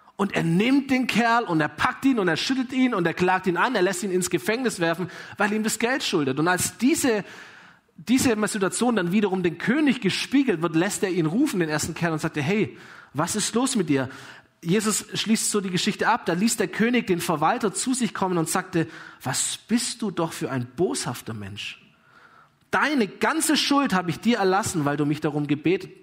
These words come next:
hast. Hättest du dann nicht auch mit meinem anderen Verwalter Erbarmen haben müssen,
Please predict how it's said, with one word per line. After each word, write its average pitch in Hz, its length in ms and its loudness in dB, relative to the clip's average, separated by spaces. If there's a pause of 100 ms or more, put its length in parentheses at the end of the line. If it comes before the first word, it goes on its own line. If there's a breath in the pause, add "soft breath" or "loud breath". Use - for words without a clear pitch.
hast. - 480 -10 (560 loud breath)
Hättest - 540 -2
du 254 220 6
dann 165 200 0
nicht 185 260 -2
auch 170 260 0
mit 156 160 0
meinem 139 260 0
anderen 175 400 0
Verwalter 139 540 -2
Erbarmen 120 560 -6
haben 131 360 -2
müssen, 165 600 -2